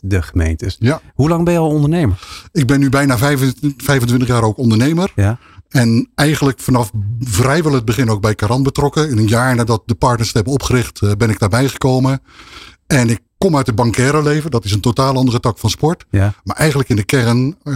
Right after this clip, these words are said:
Speaker 2: je kijkt naar het bankwezen en de overheid, zit er best wel veel parallellen in. Als het gaat over grotere veranderingstrajecten.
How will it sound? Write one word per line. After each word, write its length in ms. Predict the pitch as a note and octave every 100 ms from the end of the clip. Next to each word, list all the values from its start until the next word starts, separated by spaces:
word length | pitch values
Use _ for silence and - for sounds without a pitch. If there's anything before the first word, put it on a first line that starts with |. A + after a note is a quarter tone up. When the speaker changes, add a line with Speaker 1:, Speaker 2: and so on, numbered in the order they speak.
| A2+
Speaker 2:
je 60 |
kijkt 160 | - A2+
naar 80 | G#2+
het 60 | F#2+
bankwezen 440 | B2+ B2+ A2+ A2
en 60 | G2
de 60 |
overheid, 440 | B2 C3+ G#2+ G2+ -
zit 340 | - - B2+
er 80 | A#2
best 180 | G2+ -
wel 80 | G#2
veel 140 | A2
parallellen 560 | - G#2 G#2 A2 A#2 G2
in. 180 | G2 G#2+ - -
Als 140 | G#2+ -
het 80 |
gaat 160 | A#2 G#2+
over 180 | G#2+ G2
grotere 440 | - A#2 A2+ G#2
veranderingstrajecten. 1080 | G2+ G#2+ G#2 G2+ G2+ - G2+ G2 - G2 G2+